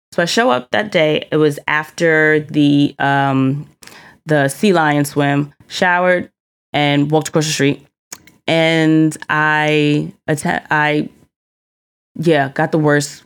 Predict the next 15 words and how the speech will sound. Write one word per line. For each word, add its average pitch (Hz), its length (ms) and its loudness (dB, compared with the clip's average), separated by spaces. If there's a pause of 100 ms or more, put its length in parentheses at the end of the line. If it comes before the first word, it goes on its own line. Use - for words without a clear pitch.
fucking 151 240 0
massage. 131 520 -2
And 135 200 0
the 131 160 -4 (440)
wor-, 139 180 -2 (200)
like, 143 220 -2
the 139 100 0
whole 185 260 0
time 180 220 -2
I'm 165 140 -2
getting 156 200 2
the 156 60 0
facial, 156 540 0
I'm 147 100 2
like, 143 300 -2